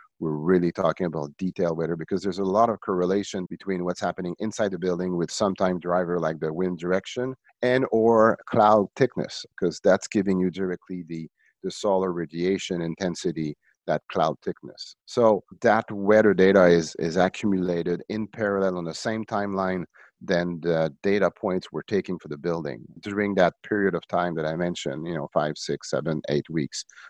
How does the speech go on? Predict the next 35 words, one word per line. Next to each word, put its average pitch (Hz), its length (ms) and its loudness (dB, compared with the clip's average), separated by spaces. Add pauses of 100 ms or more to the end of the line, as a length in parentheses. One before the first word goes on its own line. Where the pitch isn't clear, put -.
(120)
in 78 120 -2
the 67 80 -4
same 69 280 -2
season. 73 440 -6 (480)
And 95 120 0
it's 202 160 2
only 131 240 8
then 117 320 8
that 90 180 6
we 95 120 4
have 92 240 4
enough 87 280 2
data 90 340 4
that 80 200 -4
you 95 80 -2
could 101 180 -4
start 98 320 2
to - 160 -4
apply 87 640 2
this 85 260 -6
prediction. 90 800 -2 (220)
And 95 160 -4
for - 180 2
us, 135 200 6
this 107 120 2
prediction 113 520 2
step 113 340 4
is 90 140 -6
very 98 240 2
important 123 560 2
because 98 260 -4
it's 95 140 -10
giving 110 360 -2
us 104 260 0
the 92 220 -4